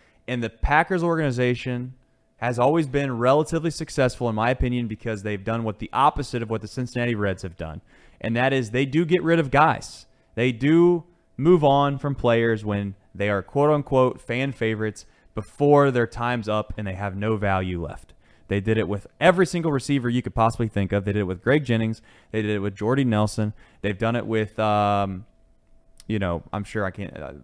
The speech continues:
think of, Jermichael Finley was a guy that ended up getting hurt during Aaron Rodgers' career that I think, sa-, you know, that, that caused them a couple Super Bowls, or at least Super Bowl appearances, in my opinion. So I don't have anything against Aaron, but as a Packer fan,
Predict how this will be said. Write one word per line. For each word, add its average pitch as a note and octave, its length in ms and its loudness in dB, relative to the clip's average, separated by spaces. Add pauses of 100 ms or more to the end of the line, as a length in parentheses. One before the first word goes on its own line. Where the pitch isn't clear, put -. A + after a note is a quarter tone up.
(100)
think G2+ 140 -14
of, F#2+ 160 -14 (840)
Jermichael B2 440 4
Finley D3 300 4
was A#2 100 4
a A2+ 60 2
guy A#2+ 180 4
that A#2+ 100 2
ended A#2+ 200 2
up G#2 60 -8
getting A2 240 0
hurt G#2+ 260 0
during A2 200 -2
Aaron A2 160 0
Rodgers' G2+ 240 -2
career A2+ 180 -2
that G2+ 120 -2
I F#2+ 60 -2
think, G#2 280 -8
sa-, - 280 -8
you G2+ 120 -8
know, F2 100 -6
that, G#2+ 300 -2
that A2 160 -4
caused A2 260 -4
them G#2 140 -4
a F2 40 -8
couple G#2+ 240 -8
Super G2+ 280 -8
Bowls, G2+ 500 -6
or G#2 100 -6
at G2+ 80 -4
least G#2+ 180 -4
Super A2+ 180 -4
Bowl G2 160 0
appearances, G#2 460 -4
in G#2 60 -8
my G2+ 120 -4
opinion. G2+ 340 -8
So A2+ 160 -4
I E3 180 6
don't G3 140 4
have D#3+ 140 2
anything D3+ 240 0
against D3+ 340 -2
Aaron, F3 300 0 (400)
but B2 260 4
as A2+ 180 -2
a G2+ 60 0
Packer D#3 400 2
fan, D#3 540 -4